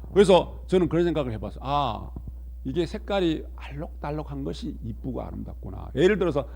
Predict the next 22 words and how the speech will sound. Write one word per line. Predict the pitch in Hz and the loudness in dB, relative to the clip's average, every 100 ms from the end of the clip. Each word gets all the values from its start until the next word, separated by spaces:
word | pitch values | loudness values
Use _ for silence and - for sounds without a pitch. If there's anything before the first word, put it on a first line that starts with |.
| - | -6
단풍이 | 117 131 175 190 135 92 - - | -2 -2 -2 0 0 -2 -8 -10
전부 | - 220 214 | 0 2 6
다, | 190 | 6
나무가 | 151 131 160 156 | 6 2 2 0
전부 | 160 151 | 0 -2
다 | |
빨개. | 143 - 135 156 127 - - - - - | -4 -2 0 2 0 -2 -12 -12 -12 -12
그러면은 | - 180 175 175 151 - - - | 2 4 6 6 4 0 -8 -4
한여름에는, | 208 226 226 196 180 180 180 | 0 6 6 6 4 2 0
한여름에는 | 170 214 220 214 190 185 196 190 - - - - - - - | -4 -4 0 0 2 2 2 0 -8 -12 -12 -12 -12 -12 -10
짙푸르고 | 156 - - 185 170 156 | -10 -8 -2 0 4 4
녹음이다가 | 139 175 170 135 131 151 117 - - - - - - | 6 6 6 4 6 6 4 -2 -12 -12 -12 -12 -6
가을에는 | - 139 170 160 147 143 | 4 8 10 10 6 2
다 | - 147 - | -6 -10 -8
빨간 | 165 208 220 | -2 0 2
산이 | 214 170 | 0 -2
돼버려. | 113 101 98 85 - - - | -2 -4 -6 -6 -10 -12 -10
그럼 | - 175 | -6 -4
덜 | - 156 | 0 0
이쁠 | 214 - 139 | 0 -2 -8
거예요. | - 78 73 - - - - | -8 -10 -10 -12 -12 -12 -10
그죠? | - 113 | -8 -6